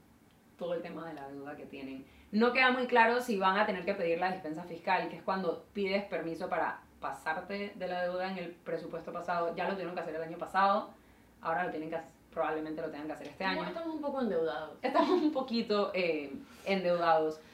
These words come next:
Speaker 1: Pero el ministro Alexander sí fue como bastante contundente y después llegó Nito Cortizo y dijo que ellos van a poner en orden, poner en orden el desorden. Porque él usa,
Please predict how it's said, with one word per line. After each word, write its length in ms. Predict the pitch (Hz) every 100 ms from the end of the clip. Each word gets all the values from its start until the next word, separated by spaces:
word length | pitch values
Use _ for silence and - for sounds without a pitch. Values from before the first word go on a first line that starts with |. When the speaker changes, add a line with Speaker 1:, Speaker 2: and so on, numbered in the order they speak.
| - -
Speaker 1:
Pero 460 | 247 262 254 262 277
el 120 | 233
ministro 260 | 233 233 226
Alexander 360 | 208 202 202 226
sí 80 | 240
fue 120 | 226
como 180 | 240 233
bastante 1000 | 185 180 190 185 180 107 190 170 147 139 - - - - - - - - -
contundente 800 | 214 214 202 208 214 202 208 208
y 40 | 208
después 240 | 202 208
llegó 760 | 214 214 214 214 190 160 151 -
Nito 260 | 196 180 175
Cortizo 340 | - 185 180
y 40 |
dijo 280 | 208 220 214
que 200 | 208 170 180
ellos 160 | 180
van 220 | 190 180 185
a 340 | 196 156 - - - -
poner 300 | 196 196 208
en 140 | 214 214
orden, 560 | 214 180 175 175 175 - - - - - - - - -
poner 260 | 220 233 240
en 120 | 254
orden 320 | 262 254 254
el 140 | 214 190
desorden. 760 | 175 - 196 147 139 139 - - -
Porque 420 | 190 196 185 175 202
él 160 | 208 220
usa, 240 | 226 220